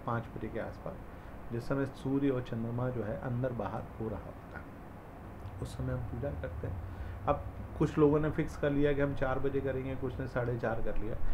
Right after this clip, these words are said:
लेकिन यथार्थ में वो जो समय है, वो शाम का है। शाम के समय आप उस, उसको कर लें, मुझे लगता है कि वो एक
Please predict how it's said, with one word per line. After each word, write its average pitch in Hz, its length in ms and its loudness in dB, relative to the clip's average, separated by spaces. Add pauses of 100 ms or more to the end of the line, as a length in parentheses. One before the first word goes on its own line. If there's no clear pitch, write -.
(240)
लेकिन 175 180 6
यथार्थ 160 540 10
में 170 140 6
वो 165 160 4
जो 151 120 4
समय 135 320 0
है, 139 120 2
वो - 220 -2 (220)
शाम 113 140 4
का 110 220 -6
है। - 80 -8 (720)
शाम 135 220 0
के 139 80 -2
समय 131 260 -4
आप - 180 -4 (120)
उस, - 280 -8 (160)
उसको 127 240 -4
कर - 180 -4
लें, - 580 -8
मुझे 117 140 -2
लगता 120 280 -4
है 117 120 -2
कि 117 100 -6
वो 123 220 -4
एक 123 140 -4